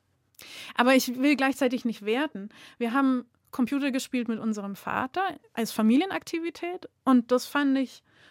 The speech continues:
total schön. Also wir haben das als Gruppenaktivität verstanden und das hat mir auch sehr viel Inspiration gegeben. Also ich glaub, das Wie spielt oft eine große Rolle. Was jetzt halt so untersch-,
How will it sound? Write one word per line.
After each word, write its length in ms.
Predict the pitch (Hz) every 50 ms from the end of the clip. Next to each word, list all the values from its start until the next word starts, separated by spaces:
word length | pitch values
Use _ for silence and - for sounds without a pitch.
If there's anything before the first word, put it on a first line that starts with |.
| _ -
total 420 | - 247 - - 277 277 285 285
schön. 480 | - - - 311 311 254 196 190 190 185
Also 220 | - 220 214 208
wir 80 | 214 214
haben 120 | 220 220
das 140 | 220 220 -
als 120 | - -
Gruppenaktivität 840 | - 269 254 - 269 247 247 - - 269 247 254 247 - 262 262 254
verstanden 500 | - 269 - - 240 233 233 214 226 226
und 200 | 226 208 202 -
das 120 | - - 226
hat 120 | 214 -
mir 140 | 220 208 - -
auch 240 | - 262 339 - -
sehr 160 | - 180 180
viel 220 | - - 202 180
Inspiration 640 | - 202 190 - - 196 196 202 - - 202 208 202
gegeben. 400 | 196 202 - - 190 190 196 214 _ - - - - - - - - -
Also 160 | 202 196 196
ich 100 | - -
glaub, 200 | - 214 208 -
das 300 | 240 214 - - 208 202
Wie 300 | 240 247 262 269 277 269
spielt 280 | - - - 220 208 -
oft 180 | 202 - -
eine 60 | 214
große 300 | 214 208 202 202 - -
Rolle. 360 | - - 208 220 202 - 220 _ - - - - - -
Was 180 | - 233 220 -
jetzt 220 | 233 254 - -
halt 160 | 440 427 359 -
so 80 | 320 311 294 285
untersch-, 400 | 240 285 285 294 254 - -